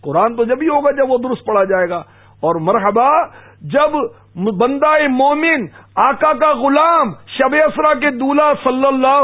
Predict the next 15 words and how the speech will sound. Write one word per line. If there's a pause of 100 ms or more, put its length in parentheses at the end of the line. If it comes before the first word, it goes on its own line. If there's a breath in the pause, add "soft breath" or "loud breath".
(100)
علیہ
وسلم
کا (180)
امتی (400 loud breath)
جب (340)
سورہ
اخلاص
پڑھتا
ہے، (260)
فرشتے
جنت
میں
اس
کے
لیے